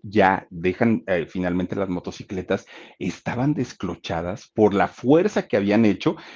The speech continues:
y el profesor Sobek logró detener todas al mismo tiempo? Bueno, este tipo de actos eran sorprendentes, no nada más para el público, para el mismo Velasco y para toda la gente que estaban ahí,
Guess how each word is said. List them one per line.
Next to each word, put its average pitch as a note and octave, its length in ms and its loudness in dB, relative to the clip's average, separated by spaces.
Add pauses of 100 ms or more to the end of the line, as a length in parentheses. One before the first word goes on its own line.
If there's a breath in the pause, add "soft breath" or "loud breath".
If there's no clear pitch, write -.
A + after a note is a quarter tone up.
(100)
y F3 380 -2
el G#2 180 -2
profesor F#2+ 540 -6
Sobek G#2+ 440 0
logró G2+ 440 2
detener B2+ 680 -2 (220)
todas D#3 420 6
al F2 100 -4
mismo G#2+ 360 0
tiempo? E2+ 400 -8 (340 loud breath)
Bueno, D3 280 8
este F3 280 -2
tipo D#3 340 -2
de A#2+ 160 6
actos G#2+ 520 0
eran D#3+ 340 4 (240 loud breath)
sorprendentes, C#3+ 920 6
no E3+ 140 4
nada E3 180 4
más D#3 160 0
para D3+ 180 2
el A2 120 0
público, B3 420 2
para G2+ 200 2
el G2+ 80 0
mismo F3+ 340 6
Velasco B2+ 540 4
y D#3 40 4
para F#2+ 240 2
toda D3+ 160 4
la G3 120 2
gente D#3 300 0
que B2+ 100 -4
estaban B2+ 340 2
ahí, G#2+ 240 2